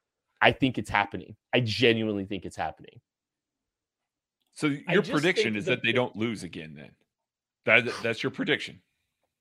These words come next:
Speaker 1: Correct. And
Speaker 2: Okay.
Speaker 1: that might even include into February, where I feel right now. I'm not going there yet. I'm not ready. But listen, we said no loss November.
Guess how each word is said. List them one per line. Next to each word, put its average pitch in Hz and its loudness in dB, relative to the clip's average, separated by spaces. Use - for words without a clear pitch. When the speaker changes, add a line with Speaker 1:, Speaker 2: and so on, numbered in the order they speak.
Speaker 1:
Correct. 139 8
And 123 8
Speaker 2:
Okay. - -14
Speaker 1:
that 123 8
might 135 6
even 131 2
include 120 0
into 98 0
February, 85 -4
where 101 4
I 92 4
feel 90 -6
right 85 -6
now. - -14
I'm 127 8
not 135 6
going 117 2
there 98 2
yet. 90 -2
I'm 120 2
not 147 10
ready. 175 10
But 156 4
listen, 220 10
we 220 0
said 226 8
no 165 10
loss 233 8
November. 262 6